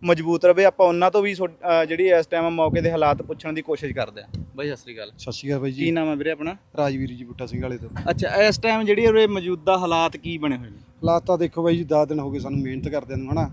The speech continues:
Speaker 1: ਹਾਂਜੀ।
Speaker 2: ਉਹਦਾ ਹਾਲਾਤ ਸਾਡੇ ਮਾੜੀ ਹੋ ਗਏ।
Speaker 1: ਹਾਂਜੀ।
Speaker 2: ਤੇ ਇੰਨੀ ਪਬਲਿਕ ਲੱਗ ਰਹੀ ਆ ਉਰੇ, ਉਹ ਜਿਹੜਾ ਸਾਨੇ ਬੰਨ ਬੰਨਿਆ ਦਸ ਦਿਨਾਂ ਦੇ ਵਿੱਚ, ਉਹ
Speaker 1: ਹਾਂ।
Speaker 2: ਬਿਲਕੁਲ ਅੱਜ ਕਮਜ਼ੋਰ ਹੋ ਗਿਆ।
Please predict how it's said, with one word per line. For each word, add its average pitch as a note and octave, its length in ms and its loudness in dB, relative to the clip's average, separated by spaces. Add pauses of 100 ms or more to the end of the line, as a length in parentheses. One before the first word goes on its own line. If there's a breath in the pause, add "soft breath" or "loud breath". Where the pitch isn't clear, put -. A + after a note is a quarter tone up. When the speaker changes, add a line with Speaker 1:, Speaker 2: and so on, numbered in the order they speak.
(120)
Speaker 1:
ਹਾਂਜੀ। B2 260 -10 (160)
Speaker 2:
ਉਹਦਾ D3+ 220 2
ਹਾਲਾਤ D3+ 300 2
ਸਾਡੇ D3 200 -2
ਮਾੜੀ C3+ 340 -2
ਹੋ C3 120 -4
ਗਏ। - 120 0 (200)
Speaker 1:
ਹਾਂਜੀ। C#3+ 300 -2 (160)
Speaker 2:
ਤੇ C#3+ 240 -6 (140)
ਇੰਨੀ D#3 200 6
ਪਬਲਿਕ D3 420 2
ਲੱਗ C#3+ 280 6
ਰਹੀ D#3 140 0
ਆ E3 80 4
ਉਰੇ, D3+ 240 0 (300)
ਉਹ D#3+ 200 -6 (100)
ਜਿਹੜਾ E3 260 4
ਸਾਨੇ D#3+ 240 0
ਬੰਨ D3 220 0
ਬੰਨਿਆ C#3+ 300 0
ਦਸ C#3+ 180 2
ਦਿਨਾਂ C3 200 -10
ਦੇ B2+ 80 -10
ਵਿੱਚ, B2 200 -14
ਉਹ B2+ 260 -4
Speaker 1:
ਹਾਂ। F3+ 100 2
Speaker 2:
ਬਿਲਕੁਲ E3 460 4
ਅੱਜ D#3 140 2
ਕਮਜ਼ੋਰ D#3 440 0
ਹੋ B2+ 100 -2
ਗਿਆ। B2+ 160 2